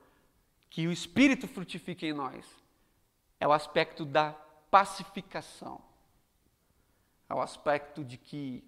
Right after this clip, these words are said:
quando nós olhamos para aquilo que está fora do lugar, a gente vai lá e pacifica. Então, em nome de Jesus, guarda no coração o que eu vou te dizer. Eu e você somos pacificadores.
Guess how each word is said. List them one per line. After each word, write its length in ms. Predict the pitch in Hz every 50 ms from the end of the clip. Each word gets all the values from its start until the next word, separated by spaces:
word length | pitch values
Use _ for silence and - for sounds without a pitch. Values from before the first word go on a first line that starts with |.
| - _
quando 260 | - 160 147 147 143 135
nós 240 | 143 147 147 131
olhamos 400 | 151 143 135 143 151 170 175 165
para 160 | - - 151 147
aquilo 320 | - - - 147 147 147
que 100 | - -
está 200 | - - 143 135
fora 340 | - - - 156 160 165 165
do 80 | 160
lugar, 420 | 160 151 147 135 139 131 131 131 - - - - _ -
a 80 | -
gente 240 | 165 143 135 - 151
vai 140 | 131 135 131
lá 100 | 127 123
e 60 | -
pacifica. 540 | - - 131 127 - - - - 139 - 160
Então, 180 | 143 - 175
em 80 | 180 185
nome 260 | 180 180 202 214 220
de 160 | 190 170 180
Jesus, 380 | 180 202 202 185 160 156 151 135 127 131
guarda 300 | - 156 185 196 208 196
no 60 | 185
coração 560 | - - - 160 151 - - 170 175 190 196 - - - - - -
o 60 | 151
que 100 | - 170
eu 60 | 147
vou 120 | 151 180
te 120 | 185 - 170
dizer. 440 | 170 202 185 151 147 135 120 120 - - _ _ _ _ _ _ _ _ _ _ _ _ _ _ _ _ -
Eu 180 | - 165 175 202
e 80 | 220 208
você 640 | 185 202 196 - - - 156 147 143 147 156 - - _ _ _ _ _ _ _
somos 680 | _ - - - - 151 151 151 156 156 147 - - - _ _ _ _ _ _ _ -
pacificadores. 1600 | - 165 170 180 185 185 - - - - - - 147 - - - - 175 175 170 170 - 147 139 123 127 143 131 120 - -